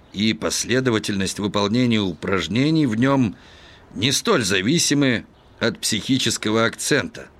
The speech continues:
Но если мы имеем конкретную цель, то стоит дать психике узконаправленное задание,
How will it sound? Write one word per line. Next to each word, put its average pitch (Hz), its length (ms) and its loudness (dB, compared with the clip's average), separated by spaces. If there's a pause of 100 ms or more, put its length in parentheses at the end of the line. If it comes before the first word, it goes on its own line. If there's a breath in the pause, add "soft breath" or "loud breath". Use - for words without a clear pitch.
(720)
Но 87 160 -4
если 160 400 2
мы 160 300 2
имеем 147 460 2
конкретную 123 720 0
цель, 120 480 0 (520)
то 101 160 0
стоит 160 520 0
дать 143 260 2
психике 135 640 -2
узконаправленное 147 1200 2
задание, 123 640 0